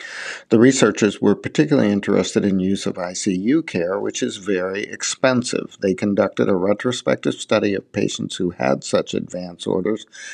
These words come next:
and were hospitalized near end of life at a large academic medical center.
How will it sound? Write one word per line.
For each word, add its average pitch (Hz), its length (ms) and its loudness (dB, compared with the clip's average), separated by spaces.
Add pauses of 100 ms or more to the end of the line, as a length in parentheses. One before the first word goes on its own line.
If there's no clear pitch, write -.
(180)
and 98 180 2
were 98 180 0
hospitalized 92 1080 0
near 95 280 -2
end 104 280 0
of 110 160 -4
life 92 420 -2
at 101 140 -2
a 98 100 -2
large 95 580 -4 (120)
academic 92 720 -10
medical 131 500 -2
center. - 480 -10